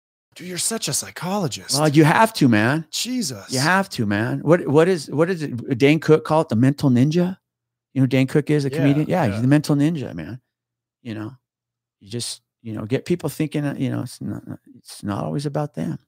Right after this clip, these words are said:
Speaker 1: When your kids end up dead or in jail, it's your fault,
Speaker 2: <laughs>
Speaker 1: bitch.
Speaker 2: Exactly. Yes. When they're lying to you or to whoever, they're pulling some shit, it's on you. Yeah. Yeah.
Speaker 1: That's heavy.
Speaker 2: Oh, yeah.
Speaker 1: <clears throat> What about, um,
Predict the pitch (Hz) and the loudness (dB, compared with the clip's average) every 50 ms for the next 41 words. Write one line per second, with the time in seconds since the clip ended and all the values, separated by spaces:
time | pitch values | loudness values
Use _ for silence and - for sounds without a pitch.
0 | _ _ _ _ - 117 113 110 - - - 160 143 123 135 135 135 127 110 107 | _ _ _ _ -20 -18 -16 -16 -10 -6 -4 -4 -2 -2 -4 -4 -4 -4 -6 -4
1 | 107 147 147 139 131 123 117 113 107 123 139 135 123 104 - - - 143 143 135 | -2 0 0 0 0 -2 -4 -4 -2 -2 0 0 0 -2 -2 -2 0 0 0 0
2 | - - 143 120 107 - - - - 127 135 - - - 262 220 - - - - | 2 2 0 0 0 -2 0 2 2 2 2 0 0 2 2 2 0 0 2 4
3 | 156 - - - - - - - - _ - - 135 139 127 113 107 - - - | 4 2 2 -2 -16 -16 -16 -20 -14 _ 2 4 6 6 6 4 2 -2 -8 -10
4 | - 110 110 123 143 143 143 139 143 139 135 127 131 131 135 139 139 123 113 117 | -6 -6 -4 -4 -2 0 0 0 0 0 0 0 0 0 0 0 0 0 0 0
5 | 117 135 131 131 135 131 127 131 123 120 123 131 - - 135 131 120 123 120 - | 0 2 4 4 4 4 4 2 2 2 2 0 2 2 2 4 2 0 -2 -2
6 | - 139 135 123 117 - - _ _ _ _ - - - - - - _ _ _ | 0 2 2 2 0 -2 -8 _ _ _ _ -18 -16 -16 -16 -16 -18 _ _ _
7 | - - - - - _ - - - - - - - - 110 110 101 87 85 - | -16 -16 -14 -16 -18 _ -16 -12 -4 -2 -2 -2 0 2 2 2 2 0 -4 -8
8 | _ _ _ _ _ _ _ _ _ _ _ _ _ _ _ _ _ - 67 - | _ _ _ _ _ _ _ _ _ _ _ _ _ _ _ _ _ -14 -14 -12
9 | - - - _ _ _ _ 95 - - - 104 98 95 95 - _ - 101 113 | -14 -14 -18 _ _ _ _ -12 -12 -10 -10 -10 -12 -14 -16 -20 _ -10 -6 -6
10 | 143 170 175 - 190 180 170 151 92 - _ _ _ _ _ _ _ _ _ _ | -4 -4 -4 -4 -6 -6 -8 -10 -10 -12 _ _ _ _ _ _ _ _ _ _
11 | _ _ _ _ _ _ _ _ _ - - 160 165 156 151 156 180 180 196 175 | _ _ _ _ _ _ _ _ _ -2 2 4 4 4 6 4 4 4 4 2
12 | 190 202 190 185 165 147 131 123 117 110 107 104 90 | 4 4 4 6 4 4 4 4 2 -2 -4 -8 -12